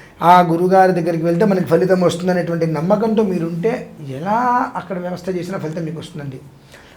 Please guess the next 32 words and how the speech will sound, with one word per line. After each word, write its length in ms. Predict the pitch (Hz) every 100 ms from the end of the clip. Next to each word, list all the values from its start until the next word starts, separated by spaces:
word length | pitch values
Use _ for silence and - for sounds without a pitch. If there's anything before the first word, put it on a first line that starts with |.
| -
మనం 100 | 151
ఎప్పుడైతే 360 | 147 214 214 220
అక్కడ 160 | -
కూర్చొని 600 | 170 180 185 180 214 202
అనుమానాస్థితిగా 800 | 165 175 202 196 180 170 175 170
చూస్తుంటామో 440 | 165 - 165 156 165
అనుకో, 280 | 139 127 135 - - 135 127
రావు. 280 | 190 165 - - - - - - - -
మనం 80 | 151
ఎన్నో 460 | 139 131 165 208 214
రకాలుగా 360 | 196 196 196
ఎన్నో 360 | 180 170 202 226
పూజలు 480 | 180 214 190 139 - - - - - _ _ _ - - - 147
చేస్తుంటాం. 440 | 151 156 147 131 -
ఇంకా 340 | 165 170 220
కొంతమందికి 500 | 214 196 180 185 180
ఏంటంటే 260 | 185 175 175
అండి, 140 | 175
ఇప్పుడు 220 | 170 156 151
అందరికీ 580 | 170 185 202 196 180
తెలిసి 580 | 170 170 160 190 165 170 - - - - -
సత్యనారాయణ 720 | 143 143 202 208 196 185 180
స్వామి 280 | 160 165 156
వారి 180 | 151 151
వ్రతం 240 | 135 139 - - - - _ _ - - _ _ - -
నా 160 | 151 156
పోటీ 260 | 151 160 160
వారు 140 | 170
చేస్తే 260 | 160 143 175
నాలుగు 240 | 147 131
గంటలు 180 | 135 160
పడుతుంది. 360 | 143 - 127